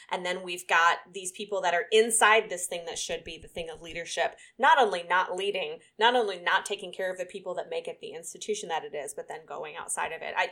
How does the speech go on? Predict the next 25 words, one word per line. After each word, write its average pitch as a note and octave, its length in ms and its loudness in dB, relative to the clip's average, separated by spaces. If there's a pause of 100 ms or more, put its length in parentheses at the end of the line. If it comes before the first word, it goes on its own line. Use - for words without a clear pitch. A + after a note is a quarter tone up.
(180)
I G3+ 200 4
saw A3+ 260 2
some G#3+ 320 0
stat F3 400 2
somewhere F3+ 340 -6
where F#3 100 -6
the E3+ 160 -12
Met F3 200 2
is F3+ 100 -8
the F3 160 -12
only, F3+ 640 -8 (380)
uh, F3 420 6
the F#3 220 2
only G#3 280 0
institution G3 640 -4
that E3+ 140 -2
has E3+ 280 4
not F3 440 2
given F#3 260 -4
a E3+ 80 -2
dime E3+ 380 -2
yet F#3 300 -2
to F#3+ 100 -6
its, E3+ 340 -4
uh, F3 60 0